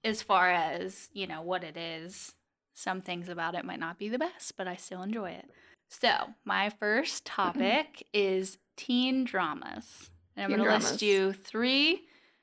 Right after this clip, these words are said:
Speaker 1: teen dramas.
Speaker 2: Okay.
Speaker 1: And I'm gonna give you their Rotten Tomatoes score.
Speaker 2: <laughs> Okay.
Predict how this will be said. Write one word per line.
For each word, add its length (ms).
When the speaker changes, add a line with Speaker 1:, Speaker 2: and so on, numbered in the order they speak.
Speaker 1:
teen 200
dramas. 480
Speaker 2:
Okay. 240
Speaker 1:
And 100
I'm 60
gonna 160
give 220
you 180
their 160
Rotten 260
Tomatoes 480
score. 560
Speaker 2:
<laughs> 200
Okay. 240